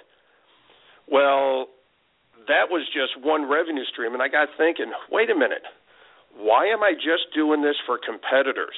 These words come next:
Why am I not doing it for my everyday clients?" And I started just coming up with different ways to help them and figuring out how to monetize it. And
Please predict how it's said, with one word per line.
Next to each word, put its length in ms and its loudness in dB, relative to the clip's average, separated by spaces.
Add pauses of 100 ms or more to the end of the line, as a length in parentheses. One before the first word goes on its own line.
(640)
Why 260 4
am 200 4
I 120 6
not 600 2
doing 360 -4
it 180 -2 (100)
for 500 2 (320)
my 200 2 (100)
everyday 640 2
clients?" 480 0 (1500)
And 160 4
I 100 2 (120)
started 340 2
just 220 0 (180)
coming 280 0
up 160 2
with 180 -4
different 360 0
ways 340 2 (140)
to 80 -4
help 400 -2
them 360 2 (800)
and 200 2
figuring 420 2
out 240 2
how 200 4
to 80 0
monetize 680 -2
it. 140 -12 (1120)
And 600 2